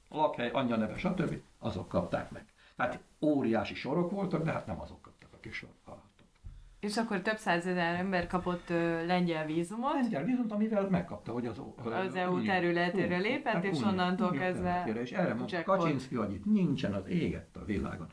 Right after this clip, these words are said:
Speaker 1: Semmilyen botrány, még botrányocska sincs.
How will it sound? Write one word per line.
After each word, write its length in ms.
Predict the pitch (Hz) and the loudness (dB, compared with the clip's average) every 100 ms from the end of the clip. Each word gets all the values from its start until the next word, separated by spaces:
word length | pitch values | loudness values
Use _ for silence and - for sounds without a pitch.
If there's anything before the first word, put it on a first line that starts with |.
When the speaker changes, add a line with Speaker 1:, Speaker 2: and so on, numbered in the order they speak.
| - | -14
Speaker 1:
Semmilyen 600 | - 370 302 160 107 104 | -12 -2 2 2 0 -2
botrány, 400 | 135 - - 92 | -2 -2 -2 -2
még 180 | 143 156 | 0 -2
botrányocska 680 | 277 277 95 87 90 - 87 | -2 0 0 -2 -6 -12 -10
sincs. 440 | - 92 - - | -10 -10 -16 -16